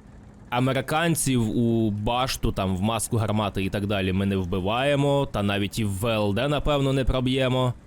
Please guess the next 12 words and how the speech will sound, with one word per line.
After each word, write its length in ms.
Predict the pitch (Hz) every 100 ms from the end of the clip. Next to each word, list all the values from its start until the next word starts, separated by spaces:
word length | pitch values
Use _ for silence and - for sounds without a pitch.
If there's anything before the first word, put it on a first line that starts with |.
| - - - - - -
Ну, 200 | 120 165
принаймні, 520 | - 160 156 165 151
напевно, 400 | 139 127 147 139
якогось 400 | 131 151 143 104
Джамбо 520 | 95 110 143 160 123
ми 180 | 110 113 110 107 101 98 92 90
не 180 | 98 101
проб'ємо. 480 | 107 92 101 147 110
От 120 | 98
у 40 |
мене 480 | 101 101 98 92 90
зустрічався 840 | 104 101 123 - 110 95 98 87